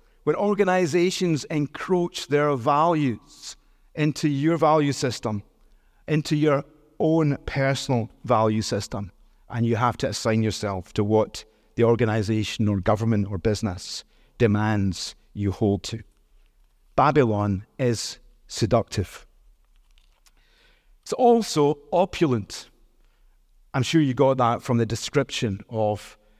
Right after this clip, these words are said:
Babylon sitting on the, uh, the beast. She is dressed not just for success, but as success. Babylon has accumulated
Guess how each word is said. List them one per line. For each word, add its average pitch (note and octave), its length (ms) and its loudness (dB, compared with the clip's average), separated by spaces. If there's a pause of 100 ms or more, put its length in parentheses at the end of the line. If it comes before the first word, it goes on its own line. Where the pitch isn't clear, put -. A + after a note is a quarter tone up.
(160)
Babylon A2 500 2
sitting A2 340 0
on G#2 500 0
the, G2+ 440 -2 (340)
uh, G#2 400 -4
the A2 140 -2
beast. - 560 -4 (480)
She D#3+ 180 -2
is C#3+ 120 0
dressed D3 840 0 (220)
not G#3 240 0
just - 240 0
for G3 360 -2
success, B2 720 -6 (240)
but D#3 320 0
as F#3 280 2
success. - 800 -4 (840)
Babylon G3 400 4
has F#3+ 240 0
accumulated E3 1400 0